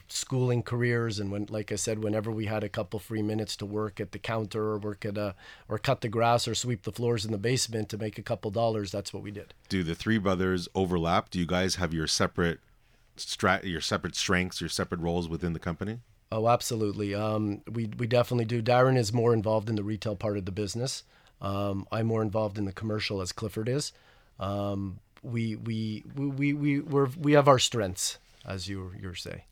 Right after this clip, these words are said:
Speaker 2: Do you guys have formal meetings? Do you communicate often? Uh, how do you interact between the three of you? And,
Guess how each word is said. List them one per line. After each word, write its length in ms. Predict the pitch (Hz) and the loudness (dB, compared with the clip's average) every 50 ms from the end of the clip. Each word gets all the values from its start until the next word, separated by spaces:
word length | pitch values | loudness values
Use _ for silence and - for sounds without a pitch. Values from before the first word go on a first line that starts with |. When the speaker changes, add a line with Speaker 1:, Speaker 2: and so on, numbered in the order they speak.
| - - - - - - - - | -20 -20 -20 -20 -20 -12 -4 0
Speaker 2:
Do 80 | 104 | 2
you 400 | 95 90 90 90 90 87 87 82 - | 2 4 4 4 2 2 0 -2 -2
guys 440 | 104 101 101 101 104 107 101 - | 0 2 4 4 4 2 0 -2
have 320 | - 98 98 95 90 82 78 - - - | -6 -4 -4 -4 -4 -4 -6 -12 -14 -6
formal 280 | - 110 120 127 135 135 | -4 -2 0 2 2 2
meetings? 440 | 135 131 135 127 131 131 131 123 | 4 4 4 4 2 0 -2 -4
Do 100 | - 87 | -4 -4
you 180 | 80 80 78 76 - | -4 -4 -4 -6 -8
communicate 580 | - - 98 101 113 117 110 - - 98 92 92 | -6 -4 0 0 0 0 -2 0 0 0 2 2
often? 520 | 92 98 98 - - 101 92 92 92 87 - - - - - - - | 2 0 0 0 -2 -2 0 0 -2 -4 -8 -12 -20 -20 -20 -16 -8
Uh, 240 | - 80 80 80 67 - - | -6 -4 -4 -4 -4 -6 -4
how 100 | 95 113 | -4 -2
do 60 | 120 | -2
you 200 | 127 120 117 110 | 0 0 0 -2
interact 540 | - 95 95 - 95 87 82 80 87 85 - | -2 -4 -4 -2 0 0 2 2 0 0 -2
between 600 | 85 80 - - 90 87 85 82 82 82 80 76 | -6 -6 -4 -2 -2 0 0 -2 -2 -4 -6 -6
the 80 | 76 | -8
three 260 | - - - 87 85 82 | -10 -6 -4 -2 -2 -2
of 100 | 78 71 | -2 -4
you? 200 | 71 71 67 73 | -8 -8 -8 -6
And, 220 | 78 80 82 | -6 -6 -6